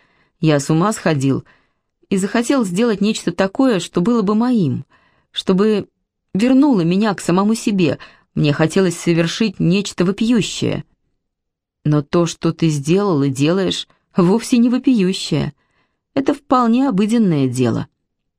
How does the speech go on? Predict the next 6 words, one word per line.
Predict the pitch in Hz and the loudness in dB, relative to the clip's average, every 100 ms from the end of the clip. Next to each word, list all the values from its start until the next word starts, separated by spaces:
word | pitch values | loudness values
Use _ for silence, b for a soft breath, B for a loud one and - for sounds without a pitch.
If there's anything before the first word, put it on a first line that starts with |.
| - - | -8 0
Для | 156 165 | 2 4
меня | 147 131 156 269 - | 2 0 -2 -4 -2
это | 139 131 - | -2 0 2
не | 226 160 | 2 2
было | 156 190 | 0 0
обыденным". | 208 208 220 214 220 | 0 0 0 0 -2